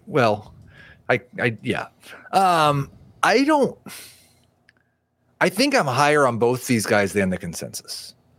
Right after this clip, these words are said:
I expect Kyler to come back and basically be a lo-, top, borderline top twelve quarterback rest of season. And I expect him to be a top eight or ten quarterback next year.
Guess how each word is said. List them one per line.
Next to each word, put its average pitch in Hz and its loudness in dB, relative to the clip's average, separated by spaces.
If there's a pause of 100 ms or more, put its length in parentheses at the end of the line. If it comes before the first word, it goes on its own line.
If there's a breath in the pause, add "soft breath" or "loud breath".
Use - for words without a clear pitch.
(160)
I 151 0
expect - 0
Kyler 117 0
to 107 -8
come 117 -2
back 104 0 (420 soft breath)
and 110 -2
basically 135 0
be 113 2 (100)
a 107 -2
lo-, 107 0
top, - -2
borderline 127 0
top 113 0
twelve 110 0
quarterback 107 2
rest 95 0
of 78 -12
season. 190 -2 (360 soft breath)
And 110 0
I 117 4
expect 127 0
him 123 2
to 120 -2
be 120 2
a 113 2
top 117 0
eight 117 0
or 113 2
ten 117 -2
quarterback 110 0
next 104 -2
year. - -14